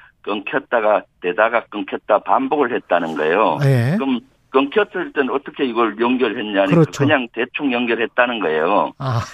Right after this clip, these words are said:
Speaker 1: 그러면 끊기는 순간은 비행 금지 구역을 또
Speaker 2: 그렇-,
Speaker 1: 들어왔을 확률이 있기 때문에
Speaker 2: 그러네.
Speaker 1: 이런
Speaker 2: 예.
Speaker 1: 군사 작전은 가-,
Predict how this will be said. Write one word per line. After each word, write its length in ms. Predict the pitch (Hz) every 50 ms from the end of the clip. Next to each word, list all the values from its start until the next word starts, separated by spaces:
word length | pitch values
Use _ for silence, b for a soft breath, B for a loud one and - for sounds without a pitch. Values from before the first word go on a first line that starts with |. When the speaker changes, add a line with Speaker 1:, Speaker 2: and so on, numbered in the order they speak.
| - - 165 -
Speaker 1:
그러면 340 | 151 156 156 151 143 - -
끊기는 540 | - 131 127 - - 180 175 175 180 165 143
순간은 580 | 151 143 135 127 123 123 120 120 113 107 98
비행 240 | - 107 107 107 104
금지 240 | 110 110 110 104 117
구역을 400 | 117 127 127 120 110 110 101 95 -
또 200 | 98 95 87 - B B B B B
Speaker 2:
그렇-, 240 | - - - 107 104
Speaker 1:
들어왔을 420 | 104 107 117 - - - 131 120 120
확률이 460 | - 110 104 104 98 98 95 92 92
있기 320 | 82 - - _ - 135 - _
때문에 340 | - 90 80 76 76 73 170
Speaker 2:
그러네. 480 | 196 214 208 190 156 123 117 123 139 - - _ -
Speaker 1:
이런 240 | 139 139 170 160 120
Speaker 2:
예. 40 |
Speaker 1:
군사 360 | 120 147 165 180 175 190 175 151
작전은 540 | 147 135 - - - 123 117 113 107 98
가-, 240 | 95 - - - -